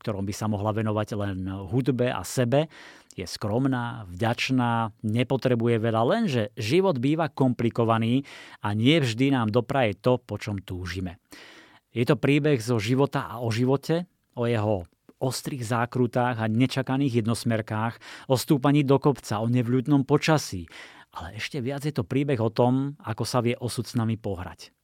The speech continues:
A aké prekvapenia nám dokáže pripraviť, ako nás vie pobaviť, dostať na tú správnu cestu a postrčiť pred nás ľudí,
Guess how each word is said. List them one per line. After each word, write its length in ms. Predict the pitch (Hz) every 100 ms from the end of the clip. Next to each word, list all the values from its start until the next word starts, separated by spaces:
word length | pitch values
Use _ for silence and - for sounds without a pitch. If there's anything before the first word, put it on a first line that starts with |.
| _
A 240 | 127 -
aké 160 | 220 135
prekvapenia 760 | - 127 143 175 - 160 160 160
nám 120 | 147
dokáže 400 | 131 127 147 143
pripraviť, 720 | - 107 - 113 113 147 - - - - -
ako 180 | 101 117
nás 160 | 120 123
vie 200 | 139 139
pobaviť, 1000 | - - 104 104 101 107 143 - - -
dostať 340 | 107 104 - 101
na 80 | 107
tú 80 | 117
správnu 440 | - 113 104 95
cestu 480 | - 120 - 170 170
a 80 | 113
postrčiť 720 | - 123 127 - 139 - 131
pred 160 | 117 113
nás 320 | 107 101 92
ľudí, 480 | 120 127 127 131